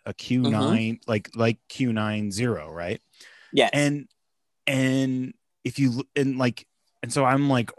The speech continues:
Speaker 1: "Why is this not mentioned?" And, and then I'm, like, looking around and, and, and, <laughs> and so <laughs> I, I'm, like, trying to go to different pieces, right? And in my notes, I'm like,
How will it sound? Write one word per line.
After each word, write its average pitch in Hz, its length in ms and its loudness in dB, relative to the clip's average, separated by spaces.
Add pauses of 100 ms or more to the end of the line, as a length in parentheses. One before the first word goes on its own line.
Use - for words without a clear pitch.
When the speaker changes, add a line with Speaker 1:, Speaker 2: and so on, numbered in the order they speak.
(120)
Speaker 1:
"Why 156 380 -4
is 180 200 0
this 160 160 -6
not 180 240 -6
mentioned?" 247 800 0
And, 180 160 4
and 151 180 2
then 147 80 4
I'm, 143 160 6
like, 131 160 4
looking 151 280 4
around 135 400 2
and, 123 280 -2
and, 135 200 -2
and, 156 220 4 (380)
<laughs> - 0 - (280)
and 196 120 6
so - 800 4 (540)
<laughs> - 260 2 (580)
I, 180 480 4 (420)
I'm, 175 180 0
like, 170 180 0
trying 185 320 2
to 180 80 2
go 165 140 4
to 156 140 2
different 156 440 0
pieces, 180 400 -2
right? 139 300 2 (340)
And 147 140 -2
in 151 100 2
my 135 140 4
notes, 151 400 2
I'm 127 200 2
like, 120 320 0